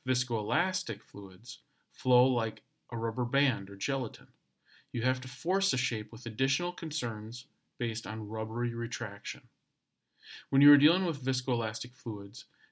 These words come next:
be sure to understand how these higher molecular weight polymer systems respond to forces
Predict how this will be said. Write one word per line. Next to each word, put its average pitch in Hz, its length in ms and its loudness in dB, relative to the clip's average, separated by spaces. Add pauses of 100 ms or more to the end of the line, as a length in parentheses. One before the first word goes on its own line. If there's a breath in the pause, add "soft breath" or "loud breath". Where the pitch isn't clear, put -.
be 127 80 -2
sure 196 260 6
to 202 100 4
understand 127 500 2
how 117 200 -2
these 110 220 -4
higher 156 340 0
molecular 123 540 -2
weight 113 340 -4
polymer 139 460 -2
systems - 680 -8 (380 loud breath)
respond 123 480 2
to 147 80 -2
forces 117 640 -4